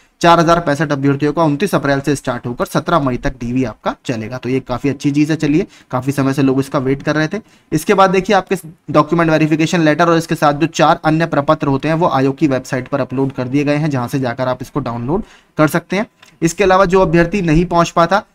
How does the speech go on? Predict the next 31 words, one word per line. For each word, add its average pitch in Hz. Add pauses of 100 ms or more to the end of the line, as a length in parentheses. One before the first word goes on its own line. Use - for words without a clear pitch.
(200)
अगर 165
वो 170
अपने 190
नियत 170
तिथि 175
पर, 202
तो 170
वो 156
आयोग 147
को 170
लिखित 151
रूप 151
से 175
प्रत्यावेदन 147
दे 135
सकता 151
है 175
और 165
अंतिम 156
दिन 214 (200)
जो 185
सेकंड 175
शिफ्ट 175
होती 143
है, 214
उसमें 156
उसका 143
डीवी 131
करा 120
लिया 135
जाएगा, 135